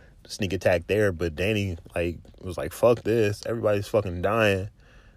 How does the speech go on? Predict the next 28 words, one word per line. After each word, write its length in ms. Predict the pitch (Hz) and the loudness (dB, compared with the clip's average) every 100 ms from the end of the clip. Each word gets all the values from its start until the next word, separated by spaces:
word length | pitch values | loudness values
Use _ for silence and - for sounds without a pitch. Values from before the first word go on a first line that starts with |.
| _ - | _ -4
And 540 | 90 90 90 90 90 | -2 -2 -2 -4 -4
she 140 | - 110 | -4 -4
takes 340 | 104 107 92 | 0 0 2
action 500 | 95 92 - 92 90 - - - - - - | 0 0 -2 -8 -8 -12 -20 -20 -20 -20 -12
and 140 | 85 85 | -8 -6
is, 120 | 78 | -6
like, 460 | 78 80 78 80 - - - - | -4 -4 -4 -8 -10 -16 -16 -10
burning 400 | 85 98 92 78 | -4 -2 -2 -4
shit. 400 | - 92 90 - - | -4 -2 -4 -6 -10
And 380 | 85 85 85 85 | -8 -6 -6 -6
Jon 320 | 92 104 98 | -4 -2 -2
gets 220 | 98 - | -4 -4
into 180 | 98 85 | -6 -4
action 760 | 85 98 90 98 98 95 95 87 | 0 0 -2 -6 -4 -2 -4 -4
and 140 | 80 | -4
they're 340 | 92 92 98 | -2 0 -2
doing 280 | 92 98 98 | -2 -4 -2
their 120 | 95 | -4
thing 240 | 85 95 92 | -4 -4 -4
with 120 | 85 | -6
the 80 | 85 | -6
dragons. 640 | 90 95 92 90 92 - - - - - - - | 0 2 2 -2 -8 -12 -20 -20 -20 -20 -16 -8
Am 120 | 98 | -2
I 80 | 147 | 0
the 80 | 135 | 2
only 180 | 165 | 0
one 220 | 156 156 131 | 0 0 0
who 260 | 117 117 | -2 -4